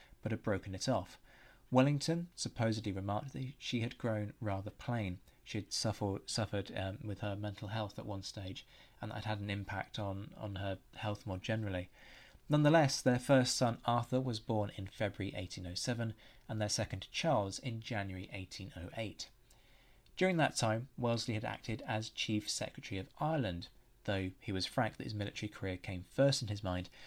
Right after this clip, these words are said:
and he participated in the British expedition to Copenhagen, in which the British effectively stole the Danish fleet in order to prevent it from falling into Bonaparte's hands,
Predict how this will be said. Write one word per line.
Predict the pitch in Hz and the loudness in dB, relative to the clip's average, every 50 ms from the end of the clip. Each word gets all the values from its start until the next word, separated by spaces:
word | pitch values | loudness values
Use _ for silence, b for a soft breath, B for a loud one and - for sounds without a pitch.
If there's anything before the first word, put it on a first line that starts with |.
| B B B B | B B B B
and | - 131 135 | 2 4 4
he | 135 | 4
participated | 135 - 165 170 160 - 160 - - 165 156 147 139 | 4 4 2 2 2 -2 -4 -2 0 0 0 0 0
in | 131 127 | 0 0
the | 127 | 0
British | - 131 113 110 - | 0 -2 -2 -2 -4
expedition | - 131 - - - - 120 107 - - 110 104 101 - | -6 -6 -8 -6 -4 -2 -2 -2 -2 -2 -4 -4 -4 -2
to | - 110 104 | -2 -2 -2
Copenhagen, | 104 - - 98 90 - - - 131 135 139 123 117 98 95 - B B B B B B B | -2 -2 -4 -4 -4 -4 -4 0 4 4 4 4 2 0 -2 -4 B B B B B B B
in | 127 110 | 0 0
which | 107 107 - - | 0 0 -2 -4
the | - | -6
British | 110 - 107 104 101 - - | -4 -2 -2 -2 -2 -2 -4
effectively | 170 123 - 113 - - 113 98 98 90 | -6 -2 -2 -2 -2 -2 -4 -4 -4 -2
stole | - - - - - - 180 165 107 90 87 90 92 - - | 0 0 0 0 4 4 6 6 6 4 0 -2 -6 -6 -10
the | - | -4
Danish | - 92 87 85 85 - - | -4 -2 -4 -4 -4 -8 -6
fleet | - - 101 107 123 - - B B B B B B B | -4 -2 -4 -2 -4 -6 -12 B B B B B B B
in | - 131 127 | 2 2 4
order | 113 110 113 | 4 2 0
to | 107 - | -2 0
prevent | - 117 107 107 101 98 - | 0 2 2 2 2 2 -2
it | - - | -8 -6
from | - 117 110 | -4 -6 -6
falling | - - - 110 101 95 92 90 87 87 - b b b b - | -6 -4 -2 -2 0 0 -2 -2 -4 -6 -10 b b b b -6
into | - 113 110 107 - 120 107 | -4 -4 -2 -2 -2 -2 -2
Bonaparte's | - - 95 92 90 - - 87 85 - - - | 0 -2 -2 -2 -2 -6 -6 -8 -6 -6 -8 -4
hands, | - 131 123 101 85 80 - - | -2 0 0 0 -2 -6 -10 -12